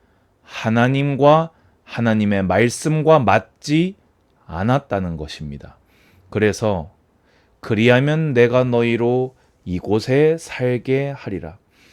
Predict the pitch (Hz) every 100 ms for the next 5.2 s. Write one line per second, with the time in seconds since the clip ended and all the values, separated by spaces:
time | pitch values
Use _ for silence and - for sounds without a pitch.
0 | _ - 120 180 240 160 127 160 165 175
1 | 165 170 196 170 - 101 117 131 107 95
2 | 87 120 101 76 _ - 202 262 269 127
3 | 82 - - 73 90 - _ _ _ _
4 | _ _ _ _ _ _ _ _ - 104
5 | 113 120